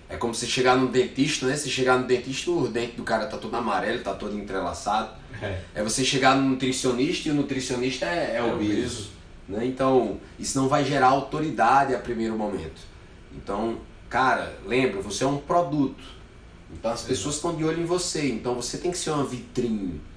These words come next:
Speaker 1: Então, você tem que usar aquilo que você vende, aquilo que você prega, aquilo que você acredita. E se você for modelar as pessoas de sucesso, elas pregam sucesso porque elas têm uma vida de sucesso como exemplo de sucesso.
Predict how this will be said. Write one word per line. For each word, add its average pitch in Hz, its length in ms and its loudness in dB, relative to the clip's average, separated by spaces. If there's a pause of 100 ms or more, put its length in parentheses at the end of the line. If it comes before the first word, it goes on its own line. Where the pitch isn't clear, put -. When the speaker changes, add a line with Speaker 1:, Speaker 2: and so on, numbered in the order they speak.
(340)
Speaker 1:
Então, 107 220 -4
você 117 200 -4
tem 165 160 -4
que 170 140 -4
usar 151 460 2
aquilo 165 280 -4
que 156 120 -6
você 151 260 -4
vende, 90 720 -6 (200)
aquilo - 300 -6
que - 80 -12
você 104 220 -4
prega, 135 560 2
aquilo 135 260 0
que 113 80 -10
você 135 540 0 (100)
acredita. 131 880 -4 (600)
E 123 240 2
se - 120 -6
você 139 200 0
for 131 260 0
modelar 120 540 4
as - 100 -4
pessoas 110 540 -4
de 113 100 -4
sucesso, - 800 -2 (400)
elas 113 280 0
pregam 139 520 0
sucesso 147 680 2
porque 139 200 -2
elas 131 320 0
têm 147 260 4
uma 175 140 6
vida 160 240 -2
de - 80 -4
sucesso 147 580 0
como 170 220 2
exemplo 160 580 2
de 151 100 -4
sucesso. - 680 -6